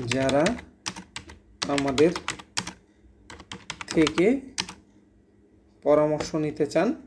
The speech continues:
আমাদের অফিসে যোগাযোগ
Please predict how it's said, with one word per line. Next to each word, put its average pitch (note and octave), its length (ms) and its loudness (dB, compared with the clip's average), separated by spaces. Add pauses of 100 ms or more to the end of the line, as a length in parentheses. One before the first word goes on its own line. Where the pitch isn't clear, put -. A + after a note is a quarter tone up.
(580)
আমাদের C#3 400 2 (2250)
অফিসে C#3+ 480 0 (3000)
যোগাযোগ C#3+ 560 2